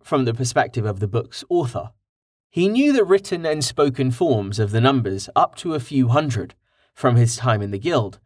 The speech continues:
but somehow zero had never come up.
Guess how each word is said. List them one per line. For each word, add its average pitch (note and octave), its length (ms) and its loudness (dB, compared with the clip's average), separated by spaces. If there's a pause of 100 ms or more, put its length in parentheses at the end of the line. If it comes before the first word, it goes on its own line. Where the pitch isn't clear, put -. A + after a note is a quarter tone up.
(320)
but G#3 220 2
somehow G#3+ 600 2
zero A#2 520 2
had A2+ 220 -4
never B2+ 240 2
come A#2 220 -4
up. - 340 -8